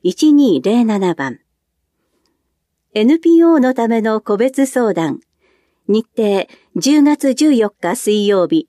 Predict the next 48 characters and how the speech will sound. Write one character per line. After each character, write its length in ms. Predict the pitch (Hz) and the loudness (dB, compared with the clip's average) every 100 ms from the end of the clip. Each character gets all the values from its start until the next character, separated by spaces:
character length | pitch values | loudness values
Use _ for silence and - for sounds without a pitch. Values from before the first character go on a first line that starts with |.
| _ | _
労 320 | 160 226 202 | -4 0 0
務。 220 | 151 147 - _ _ _ _ _ - | 0 0 -4 _ _ _ _ _ -8
十 240 | 190 320 | 0 0
九 120 | 320 247 | 0 0
日 300 | 226 - 180 | -2 -2 -2
月 300 | 196 - 220 | -4 -4 -2
曜 240 | 220 185 | 0 0
日、 220 | 165 - _ | -2 -4 _
法 280 | - 233 233 | -6 -2 0
律。 460 | 220 - - 170 _ _ _ _ _ - | -2 -4 -6 -6 _ _ _ _ _ -2
二 160 | 262 320 | 0 2
十 220 | 311 247 | 0 0
三 280 | - 247 208 | 0 0 0
日 320 | 202 - 170 | 0 -2 -4
金 280 | - 220 214 | 0 0 2
曜 220 | 208 180 | 0 0
日、 220 | 165 170 _ _ _ | 0 -2 _ _ _
会 260 | 226 262 285 | -4 -2 -2
計、 460 | - 240 196 - | -2 -2 -2 -4
税 280 | - 226 196 | -4 -2 0
務。 200 | 156 147 - _ _ _ _ - | 0 -2 -8 _ _ _ _ -6
時 160 | 214 | -4
間 240 | 254 320 311 | 0 2 2
は 160 | 294 | 2
午 160 | 254 294 | 0 0
後 120 | 233 | 2
二 140 | 208 247 | 0 -2
時 140 | 226 | -2
か 140 | 175 | -4
ら 120 | 156 151 | -2 -2
四 200 | 170 180 | -2 -2
時。 240 | 156 - _ _ _ _ _ _ _ - | -4 -6 _ _ _ _ _ _ _ -8
対 160 | 196 185 | -6 -4
象、 320 | - 180 175 - _ | -2 -2 -2 -8 _
地 200 | - 302 | -4 -2
域 180 | 285 220 | 0 -2
で 100 | 196 | -2
活 300 | 254 294 226 | -4 -4 -2
動 180 | 226 233 | 0 -2
す 160 | 247 208 | 0 0
る 160 | 208 | 0
非 240 | 214 302 - | 0 -2 0
営 200 | 262 262 | 0 0
利 120 | 254 | -2
活 260 | 247 233 233 | -4 -4 -2
動 200 | 226 214 | -2 -2
団 220 | 196 160 | -4 -4
体。 320 | 143 131 | -6 -8